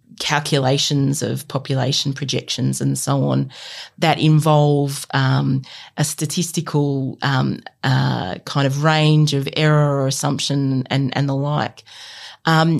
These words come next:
but we typically don't see that in, in the mainstream. But they, the, I mean, I guess the good news is these projections do tend, they create a, a range of projections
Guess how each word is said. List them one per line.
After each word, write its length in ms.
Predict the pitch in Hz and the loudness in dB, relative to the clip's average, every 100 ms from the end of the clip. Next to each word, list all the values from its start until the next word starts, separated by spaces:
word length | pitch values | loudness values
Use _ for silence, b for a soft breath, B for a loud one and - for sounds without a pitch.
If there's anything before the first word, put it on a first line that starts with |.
| - | -2
but 240 | 156 165 | 0 2
we 100 | 185 | 2
typically 540 | 170 202 196 - 180 156 | 0 -2 -4 -4 -2 -2
don't 400 | 151 151 156 - | 0 2 0 -2
see 280 | - 151 147 | -4 0 2
that 340 | 143 131 - - | 0 -2 -4 -2
in, 300 | 147 143 139 | -2 0 -2
in 160 | 147 | 0
the 80 | 143 | 0
mainstream. 840 | 139 131 139 - - 170 233 285 277 B B B B _ _ _ _ - | 0 0 0 -2 -2 0 2 0 -4 B B B B _ _ _ _ -4
But 220 | 147 160 | -4 0
they, 300 | 175 170 151 | 0 0 -4
the, 120 | - 165 | -4 2
I 40 | |
mean, 160 | 175 156 | 4 4
I 80 | 165 | 2
guess 180 | 214 - | 0 0
the 80 | 226 | 0
good 200 | 254 208 | 2 2
news 240 | 180 170 | 2 0
is 160 | 160 156 | -2 0
these 180 | 156 | -2
projections 840 | 156 156 160 - 151 147 147 147 - | -2 -4 -4 -2 0 0 0 -2 -8
do 540 | 151 160 160 160 143 | -8 -2 0 0 -2
tend, 380 | - - 151 147 | -6 -4 -2 0
they 140 | 151 151 | -2 -4
create 400 | - 175 160 - | 0 2 2 2
a, 260 | 151 151 | -2 -2
a 40 | 139 | 0
range 380 | 151 143 156 | 2 2 2
of 100 | 147 | 0
projections 640 | 147 131 - - 247 330 311 | -6 -6 -4 -2 0 0 -4